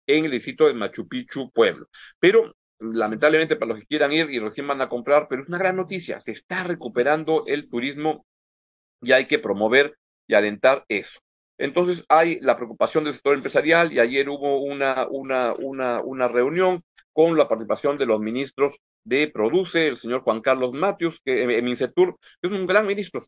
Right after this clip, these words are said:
es, lo conozco bien, es una estupenda persona, está haciendo un gran, gran, gran trabajo. Había varios ministros,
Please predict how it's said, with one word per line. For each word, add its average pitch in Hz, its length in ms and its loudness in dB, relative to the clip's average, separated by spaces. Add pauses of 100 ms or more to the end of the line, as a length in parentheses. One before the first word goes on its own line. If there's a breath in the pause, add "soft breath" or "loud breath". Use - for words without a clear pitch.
es, 151 160 -6
lo 151 100 -4
conozco 160 400 0
bien, 165 160 0
es 151 140 -8
una 151 100 -2
estupenda 160 540 -4
persona, 151 400 -2
está - 260 -8
haciendo 147 280 -6
un 135 80 -6
gran, 170 260 0
gran, 156 420 0
gran 147 220 -2
trabajo. 151 500 2 (380 loud breath)
Había 135 180 4
varios 156 260 6
ministros, 151 460 -2